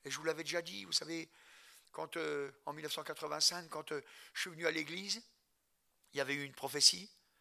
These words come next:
Et puis, euh, à ce moment-là, dans la prophétie, il était dit, euh, « Voilà, tu vois une montagne devant toi, mais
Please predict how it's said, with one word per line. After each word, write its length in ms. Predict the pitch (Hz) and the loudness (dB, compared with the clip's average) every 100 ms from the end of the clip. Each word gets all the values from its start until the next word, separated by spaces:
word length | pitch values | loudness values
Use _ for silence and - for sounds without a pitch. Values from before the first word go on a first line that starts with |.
| _ - | _ -14
Et 80 | 151 | -12
puis, 420 | - 170 156 151 | -8 -6 -4 0
euh, 160 | 139 131 120 _ _ _ _ _ _ _ _ | 0 0 -6 _ _ _ _ _ _ _ _
à 60 | - | -2
ce 120 | - | -2
moment-là, 260 | 147 147 147 | 0 0 2
dans 120 | 135 | 2
la 100 | 135 | -2
prophétie, 480 | 143 151 147 170 160 | -4 -6 -6 -6 -8
il 80 | |
était 180 | 131 135 | -10 -8
dit, 320 | 127 143 143 127 | -10 -10 -10 -10
euh, « 120 | 113 113 _ _ _ _ | -10 -14 _ _ _ _
Voilà, 260 | - 147 143 | 0 4 4
tu 140 | - | 2
vois 160 | 135 151 | 0 0
une 100 | 151 | 0
montagne 460 | 156 175 202 196 175 | -6 -6 -2 -2 -2
devant 260 | 143 131 | -4 -4
toi, 340 | 139 139 120 - _ _ _ _ _ _ _ _ _ - | -6 -6 -8 -12 _ _ _ _ _ _ _ _ _ -8
mais 260 | 151 156 | -6 -6